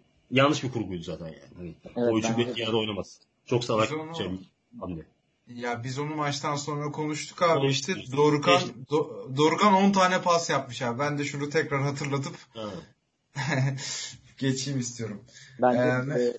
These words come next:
Speaker 2: diğer kalan üçünün de sakat olmadığı durumda bir daha bu üçlüyü görmeyiz. Yani orta saha
Speaker 3: Kesinlikle.
Speaker 2: kimsenin kalmaması lazım.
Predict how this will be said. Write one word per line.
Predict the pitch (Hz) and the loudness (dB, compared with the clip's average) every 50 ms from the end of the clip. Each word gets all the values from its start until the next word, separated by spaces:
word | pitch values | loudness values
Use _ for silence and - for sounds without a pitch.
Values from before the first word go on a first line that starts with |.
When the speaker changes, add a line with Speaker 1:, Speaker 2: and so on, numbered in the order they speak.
| - - 123 | -10 -8 -4
Speaker 2:
diğer | 143 139 139 147 143 - | -2 0 0 0 -2 -6
kalan | - 147 143 156 156 | -10 -10 -10 -10 -12
üçünün | 151 147 - - 160 156 156 156 151 | -14 -18 -18 -18 -16 -16 -14 -12 -12
de | 147 139 | -12 -12
sakat | 139 147 139 - 143 139 160 | -12 -14 -14 -14 -14 -12 -12
olmadığı | 156 156 151 147 139 139 139 131 | -16 -16 -16 -18 -16 -16 -16 -16
durumda | 135 143 143 143 135 131 | -16 -16 -16 -16 -18 -14
bir | 131 | -10
daha | 143 139 135 131 | -8 -6 -6 -8
bu | 131 | -10
üçlüyü | 131 131 _ _ 135 127 | -14 -18 _ _ -18 -16
görmeyiz. | 123 120 117 120 123 117 110 _ _ _ _ _ _ _ _ _ _ _ | -14 -16 -16 -18 -20 -20 -20 _ _ _ _ _ _ _ _ _ _ _
Yani | 107 107 | -16 -16
orta | 110 113 - 139 123 117 | -16 -14 -12 -10 -8 -8
saha | 127 123 | -6 -4
Speaker 3:
Kesinlikle. | 127 123 120 - _ _ _ _ _ _ _ - | -4 -4 -6 -8 _ _ _ _ _ _ _ -12
Speaker 2:
kimsenin | 156 147 143 - 151 139 131 135 139 - _ _ | -12 -12 -8 -8 -8 -8 -8 -12 -16 -20 _ _
kalmaması | _ 131 127 120 120 117 113 107 104 _ _ 110 | _ -10 -8 -8 -8 -10 -12 -12 -16 _ _ -16
lazım. | 104 90 90 _ _ | -16 -16 -20 _ _